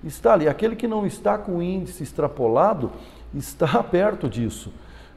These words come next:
E vai chegar uma hora que não vai aguentar, né? Nós sabemos disso, né? A-, é, além de tudo, a carga tributária é muito alta. Pra aumentar, é, receita,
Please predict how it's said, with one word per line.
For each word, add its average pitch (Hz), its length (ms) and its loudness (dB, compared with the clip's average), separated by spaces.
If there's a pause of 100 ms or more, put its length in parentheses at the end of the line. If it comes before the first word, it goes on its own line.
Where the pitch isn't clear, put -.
(120)
E 262 80 -4
vai 403 140 4
chegar 202 220 4
uma 160 80 8
hora 165 180 6
que 247 80 -6
não 381 80 -4
vai 196 120 8
aguentar, 180 840 4 (120)
né? 160 140 2
Nós 226 140 0
sabemos 202 420 2
disso, 101 320 -6
né? 131 160 0
A-, 110 460 2
é, 90 340 0
além 139 220 0
de 139 100 -8
tudo, 202 500 2
a 156 80 8
carga 185 300 4
tributária 165 500 4
é 202 40 -2
muito 214 260 0
alta. 139 260 8
Pra 139 140 2
aumentar, 160 1040 4
é, 135 100 0
receita, 190 760 2